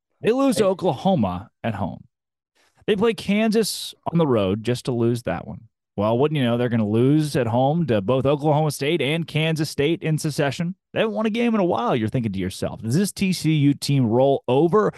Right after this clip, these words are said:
Speaker 1: or do they fight?" They do the latter.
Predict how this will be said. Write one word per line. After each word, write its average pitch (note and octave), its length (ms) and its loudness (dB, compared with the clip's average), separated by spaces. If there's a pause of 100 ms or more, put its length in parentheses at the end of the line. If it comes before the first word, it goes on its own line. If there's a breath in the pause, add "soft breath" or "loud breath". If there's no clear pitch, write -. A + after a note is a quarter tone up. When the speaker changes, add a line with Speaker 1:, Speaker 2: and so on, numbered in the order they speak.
(180 loud breath)
Speaker 1:
or B2+ 80 -2
do A#2+ 80 0
they D3+ 180 2
fight?" A#2 720 -4 (1200)
They D#3 200 0
do B2 600 2 (540)
the D3 100 0
latter. F#2 480 -4